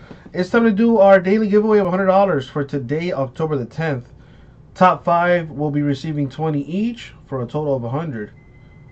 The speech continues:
Let's go ahead and get this popping. All right, so let's roll the die. Wow,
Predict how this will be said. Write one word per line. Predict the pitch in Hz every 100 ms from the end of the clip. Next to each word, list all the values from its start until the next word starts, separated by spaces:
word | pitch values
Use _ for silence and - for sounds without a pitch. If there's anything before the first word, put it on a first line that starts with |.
| - - - -
Let's | 107
go | 123
ahead | 120
and | 107
get | 113
this | 107
popping. | - 107 123 - - - - - - - - - - - -
All | 98
right, | 87 80 - - - -
so | 120
let's | 110 131
roll | 185
the | 135
die. | 104 113 131 - - - - - - - - - - - - - - - - - - - - - - - - - - - - - -
Wow, | 131 147 127 104